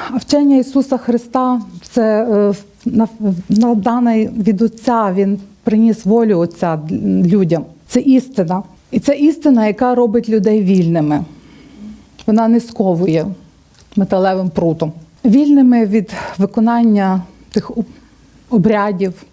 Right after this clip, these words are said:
від виконання того, що нав'язується певною конфесією і базується на людських вченнях. Ну, де ж тоді перебувати? Яким чином єднатися?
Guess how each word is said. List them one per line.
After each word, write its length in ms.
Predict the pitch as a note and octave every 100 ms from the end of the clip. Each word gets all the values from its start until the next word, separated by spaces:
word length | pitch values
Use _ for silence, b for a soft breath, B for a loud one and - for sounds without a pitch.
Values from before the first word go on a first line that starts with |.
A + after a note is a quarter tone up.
| -
від 420 | A3 E3+ G3 F#3
виконання 800 | F#3 F#3+ - A3 A3 A3+ G#3 G3+
того, 400 | G3+ G#3 G3 G3
що 320 | - - G3
нав'язується 1200 | F#3+ F#3 G3 G3 F3+ F#3 F3+ E3+ - F3+ E3 E3 G3+ - -
певною 420 | G3 G3 F#3 F3
конфесією 920 | E3 F3+ E3 G3 G3+ G3+ F#3 F3+ F3 F#3 - _ _ _ _ _ _ _ - -
і 120 | A#3+
базується 640 | F#3 G3 A#3+ A3+ G3 -
на 200 | G3 F#3+
людських 460 | F3+ F3+ - G3+ F#3+
вченнях. 540 | - F#3 E3 E3+ E3+ - -
Ну, 180 | B3+ A#3
де 220 | A3+ C#4
ж 140 | C#4 -
тоді 200 | G#3 A3+
перебувати? 800 | A#3+ G#3 F3 F3+ D#3+ D3+ F3 E3+ B _ B B -
Яким 340 | B3 A#3+ B3
чином 380 | A#3+ A3 G#3 F#3+
єднатися? 720 | F3+ E3 E3+ E3 E3 - -